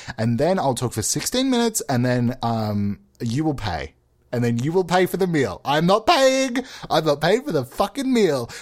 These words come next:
But I tell you why? Because I gave you thirty-two minutes of me talking, okay? And that's a valued commodity. I have given you something, and you need to give me something back. I, I don't pay for food.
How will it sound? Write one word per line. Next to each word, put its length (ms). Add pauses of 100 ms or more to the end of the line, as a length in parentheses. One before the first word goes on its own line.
But 120
I 40
tell 140
you 80
why? 240
Because 300
I 100
gave 340
you 200
thirty-two 920
minutes 400
of 120
me 180
talking, 500
okay? 280
And 80
that's 160
a 40
valued 640
commodity. 1000 (260)
I 180
have 180
given 320
you 120
something, 500
and 140
you 120
need 160
to 80
give 260
me 140
something 420
back. 320
I, 320
I 80
don't 180
pay 200
for 180
food. 260